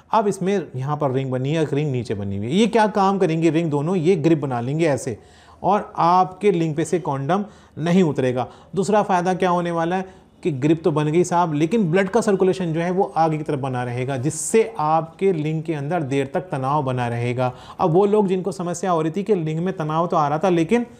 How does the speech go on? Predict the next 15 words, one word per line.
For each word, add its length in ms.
रुक 180
नहीं 140
रहता, 220
अब 500
तनाव 320
रुकेगा, 380
अब 180
तनाव 320
आपका 300
लिंग 240
का 140
रुकेगा 440
दोस्तों। 360
वो 160
क्यों? 240